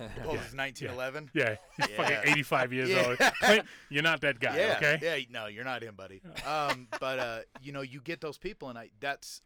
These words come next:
Speaker 2: I think that's your subconscious talking to something or something about us that we just don't understand. So
Speaker 1: That's a
Speaker 2: humans
Speaker 1: sixth
Speaker 2: have
Speaker 1: sense,
Speaker 2: a,
Speaker 1: though.
Speaker 2: humans have a magnetic field that they do know how to measure. We do.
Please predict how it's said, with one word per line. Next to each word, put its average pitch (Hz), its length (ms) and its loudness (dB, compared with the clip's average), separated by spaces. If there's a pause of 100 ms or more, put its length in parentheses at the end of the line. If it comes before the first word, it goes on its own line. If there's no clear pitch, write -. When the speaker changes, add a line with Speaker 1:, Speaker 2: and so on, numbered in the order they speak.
Speaker 2:
I 120 120 -8 (180)
think 180 220 -16
that's 127 260 -10
your 120 140 -14
subconscious 127 680 -16
talking 123 420 -16
to - 60 -18
something 101 380 -20
or 90 80 -18
something 156 380 -16
about 127 340 -8 (720)
us - 220 -8
that 101 140 -12
we 117 120 -14
just 107 220 -18
don't 110 140 -16
understand. 107 360 -16
So 156 300 -6
Speaker 1:
That's 226 140 4
a - 20 -8
Speaker 2:
humans 226 160 -2
Speaker 1:
sixth 254 140 -2
Speaker 2:
have 170 100 2
Speaker 1:
sense, 330 160 0
Speaker 2:
a, - 40 -16
Speaker 1:
though. 92 260 -6
Speaker 2:
humans 247 400 -10
have 180 200 -2
a 123 60 -10
magnetic 117 460 -10
field 117 240 -12
that 101 120 -18
they 127 140 -10
do 120 220 -14
know 117 120 -14
how 107 140 -14
to 92 80 -18
measure. 95 320 -18
We 107 100 -20
do. 104 280 -18